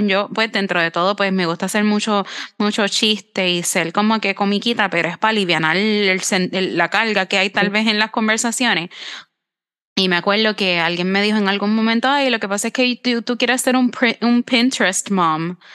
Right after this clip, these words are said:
Speaker 1: con esas comidas que tú preparas", qué sé yo. Y yo, <laughs> "Yo sí, ay, que me encanta este,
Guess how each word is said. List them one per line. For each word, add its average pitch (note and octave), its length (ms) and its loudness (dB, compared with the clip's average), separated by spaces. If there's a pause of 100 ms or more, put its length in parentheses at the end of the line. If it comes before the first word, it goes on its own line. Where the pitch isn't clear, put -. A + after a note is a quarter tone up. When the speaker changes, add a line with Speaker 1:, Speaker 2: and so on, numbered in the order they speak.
(240)
Speaker 1:
con G#3+ 200 2
esas A3 260 0
comidas A3 580 2
que G#3+ 140 -2
tú G3 160 -6
preparas", G3 560 2
qué G3 160 -4
sé G#3 180 -4
yo. G3 160 2
Y G3+ 100 0
yo, G3 240 2
<laughs> C4+ 400 4
"Yo C4 140 2
sí, C4+ 200 -2
ay, C4+ 140 2
que C4 160 2
me C4 140 2
encanta A#3+ 480 0
este, A#3+ 260 -2